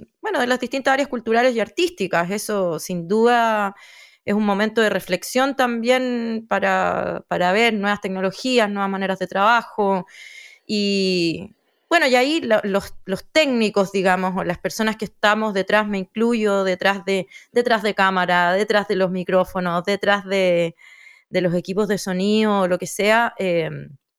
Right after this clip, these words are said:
tenemos un rol, yo creo que bastante importante en, en, en cambiar la mecánica de trabajo. Evidentemente, un lugar como lo que es Estudios Triana, que tiene esta mecánica de, de cowork,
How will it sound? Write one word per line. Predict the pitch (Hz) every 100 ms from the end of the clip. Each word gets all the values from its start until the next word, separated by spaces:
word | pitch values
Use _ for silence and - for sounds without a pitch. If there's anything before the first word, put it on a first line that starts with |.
| _ _ _ _ _ _
tenemos | 185 196 220
un | 220 202
rol, | 226 240
yo | 226
creo | 220 233
que | 233
bastante | 196 175 220 233
importante | 262 247 233 - 262 277 - 269
en, | 240 220
en, | 196 196 196 _ - _
en | 190
cambiar | 196 190 214 226
la | 226
mecánica | 202 220 220 202
de | 185
trabajo. | 202 311 277 - - _ _ _ _ -
Evidentemente, | 170 190 214 220 220 233 240
un | 226
lugar | 208 214 214 -
como | 220 208 190 185
lo | 180
que | 180 165 156 -
es | 214 208 -
Estudios | 190 - 190 190 180
Triana, | 190 196 202 190
que | 185
tiene | 175 185
esta | 185 - 175
mecánica | 175 170 185 190 185 180
de, | 170 160 160
de | 165 160
cowork, | 160 160 190 202 -